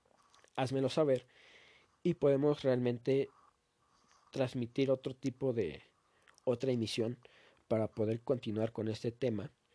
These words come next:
y así debatirlo de forma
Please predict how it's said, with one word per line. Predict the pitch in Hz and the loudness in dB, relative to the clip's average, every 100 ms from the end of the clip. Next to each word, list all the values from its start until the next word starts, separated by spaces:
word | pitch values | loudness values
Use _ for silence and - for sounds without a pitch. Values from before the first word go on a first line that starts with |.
| - _ _ _ _ _ | -20 _ _ _ _ _
y | 143 | -2
así | - 107 | 0 -2
debatirlo | 107 113 226 190 90 - _ _ _ _ _ _ - | -2 -2 -2 -2 -6 -12 _ _ _ _ _ _ -4
de | 139 | 0
forma | 127 113 117 120 143 | 0 0 0 0 0